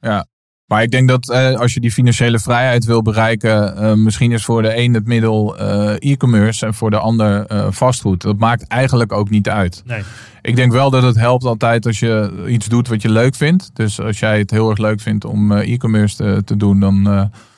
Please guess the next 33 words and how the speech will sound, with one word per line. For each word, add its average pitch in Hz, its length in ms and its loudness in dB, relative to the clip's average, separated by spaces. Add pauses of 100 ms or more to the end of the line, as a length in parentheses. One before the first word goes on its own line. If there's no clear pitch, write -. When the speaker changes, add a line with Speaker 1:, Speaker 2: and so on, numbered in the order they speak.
(280)
Speaker 1:
ja, 113 120 -2
gaat 143 200 2
het 131 100 4
werken 143 320 2
wat 131 160 2
makkelijker. 156 680 0
Speaker 2:
Ja. 135 180 -6 (380)
Speaker 1:
Hè, 135 240 -2
dan, 110 240 2
eh, 107 280 4
daarom 107 200 0
spreek 110 320 -2
ik - 80 -12
altijd 107 380 0
van 107 120 0
een, 107 180 4
eh, 107 120 4 (100)
passie-inkomen, 131 880 2
niet 113 180 0
van 117 100 0
een 107 140 -2
passief 123 440 0
inkomen. 117 720 0
Speaker 2:
Mooi. 110 260 -8 (220)
Speaker 1:
Dus, 107 340 -4
eh, 101 360 2
en - 60 0
je 113 80 4
moet 131 220 4
ook 131 160 4
zeker 135 320 2
niet, 127 240 2
eh, 120 180 -2